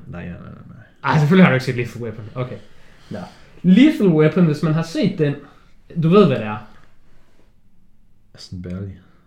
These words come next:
Speaker 1: faktisk.
Speaker 2: Ved du, hvad "I'm getting too old for this shit" er? Som citat.
Speaker 1: <laughs>
Speaker 2: Har, har du nogensinde hørt det citat?
Speaker 1: Ja, altså, jeg har hørt det, men jeg kan ikke fortælle dig, hvem der siger det.
Speaker 2: Okay. Det gør, øh, Danny, øh, Glover. Er det ikke det, han hedder?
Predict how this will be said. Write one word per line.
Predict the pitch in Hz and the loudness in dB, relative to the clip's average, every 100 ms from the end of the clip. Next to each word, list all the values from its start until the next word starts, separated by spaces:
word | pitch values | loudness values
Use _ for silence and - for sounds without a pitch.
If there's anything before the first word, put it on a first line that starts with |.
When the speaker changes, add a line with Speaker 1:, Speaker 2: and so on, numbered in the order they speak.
| _ | _
Speaker 1:
faktisk. | - - - - 156 | -20 -20 -20 -14 0
Speaker 2:
Ved | 170 165 | 4 4
du, | |
hvad | 135 127 - - | 2 -4 -8 -6
"I'm | 151 151 | 0 2
getting | 147 151 | 2 0
too | 147 156 156 | 0 -2 0
old | 160 147 | 0 0
for | 135 | -6
this | 113 147 | -6 -6
shit" | - - - 139 127 120 - | -6 -8 -6 -4 -4 -10 -16
er? | 120 113 - _ _ _ _ _ _ _ _ _ _ _ _ _ - | -16 -16 -20 _ _ _ _ _ _ _ _ _ _ _ _ _ -8
Som | 135 | -6
citat. | 127 127 139 98 - | -6 -6 -8 -8 -10
Speaker 1:
<laughs> | - - - - - - - | -12 -12 -14 -16 -20 -20 -10
Speaker 2:
Har, | 143 | -6
har | 170 156 | -2 0
du | 165 | 2
nogensinde | 202 190 175 | 2 4 4
hørt | 165 | 2
det | 135 | -2
citat? | 131 127 | -6 -4
Speaker 1:
Ja, | 120 139 - | -4 -4 -8
altså, | 107 107 | -8 -8
jeg | 104 | -4
har | |
hørt | 110 127 92 | 0 0 -2
det, | 98 | -8
men | 92 | -10
jeg | 90 | -6
kan | 110 | -6
ikke | 107 | -6
fortælle | - - 139 | -8 -10 -10
dig, | 92 | -10
hvem | 98 90 | -10 -10
der | |
siger | 90 - 104 | -10 -12 -12
det. | 104 131 | -10 -10
Speaker 2:
Okay. | 127 104 - _ | -10 -14 -18 _
Det | 160 | -4
gør, | 156 156 151 147 139 131 123 117 113 110 | 2 4 6 4 2 0 -2 -4 -8 -8
øh, | 110 143 _ _ _ - - 127 | -10 -14 _ _ _ -18 -14 -10
Danny, | 135 117 120 120 117 | -6 -6 -8 -10 -8
øh, | 113 110 110 | -8 -8 -8
Glover. | 123 117 127 143 | -6 -4 -4 -4
Er | 143 - - 131 | -6 -12 -16 -10
det | |
ikke | 131 | -8
det, | 143 | -6
han | 139 | -4
hedder? | 135 120 | -4 -6